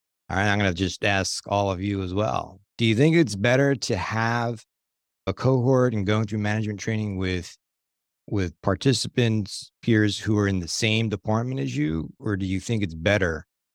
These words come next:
to have a mix of participants from across the, the, the division or the organization? Thoughts?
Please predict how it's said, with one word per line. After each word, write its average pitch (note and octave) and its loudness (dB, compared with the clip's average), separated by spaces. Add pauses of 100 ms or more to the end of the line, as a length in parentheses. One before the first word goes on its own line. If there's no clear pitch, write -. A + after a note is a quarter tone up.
(140)
to F#2 -2
have F2+ -2
a E2 -6
mix F2+ -2 (120)
of F2+ -4 (300)
participants F#2 -4
from D#2+ -6
across G2 2
the, E2 -6
the, D#2 -10
the D#2 -12 (140)
division F#2 0
or F2 0
the E2 -2
organization? D#2+ -6 (480)
Thoughts? - -2